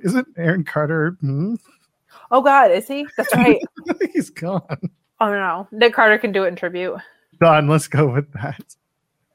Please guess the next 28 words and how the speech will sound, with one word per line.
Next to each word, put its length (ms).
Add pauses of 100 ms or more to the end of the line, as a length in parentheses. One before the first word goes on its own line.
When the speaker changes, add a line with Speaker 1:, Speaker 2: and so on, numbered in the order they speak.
(140)
Speaker 1:
I'm 360
pretty 180
sure 180
Aaron 260
Carter, 340
yeah, 80
he 140
died 340
in 100
twenty 240
twenty-two. 640
Speaker 2:
That's 160
Speaker 1:
That 140
was 140
a 60
whole 180
Speaker 2:
sad. 100
Speaker 1:
thing. 280 (100)
That 120
is 180
sad. 300 (200)
It's 120
okay. 240
I've 180
made 200
those 200
gaffes 300
myself. 460